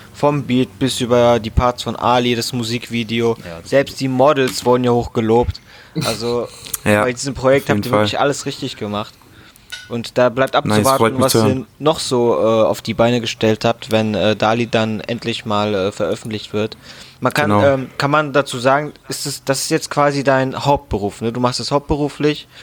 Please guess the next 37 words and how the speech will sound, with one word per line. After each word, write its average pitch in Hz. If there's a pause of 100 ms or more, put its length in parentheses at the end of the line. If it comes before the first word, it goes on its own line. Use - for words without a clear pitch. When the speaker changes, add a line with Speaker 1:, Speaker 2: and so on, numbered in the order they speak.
(360)
Speaker 1:
oder 131
gehst 131
du 143
nebenbei 131
noch 127
irgendwie 127
studieren 123
oder, 117 (680)
äh, 123 (200)
wie 135
läuft 135
es? -
Weil 123
du 117
bist 123
ja 131
auch, 131
ähm, 123 (760)
ein 143
Jahr 135
älter 143
als 139
ich 147
und 127
wenn 127
ich 139
überlege, 135 (640)
Speaker 3:
Hm. 135
Speaker 1:
äh, 131 (140)
ich -
b-, 127
bin 143
noch 139
lange 147
nicht 127
so 120
weit. 120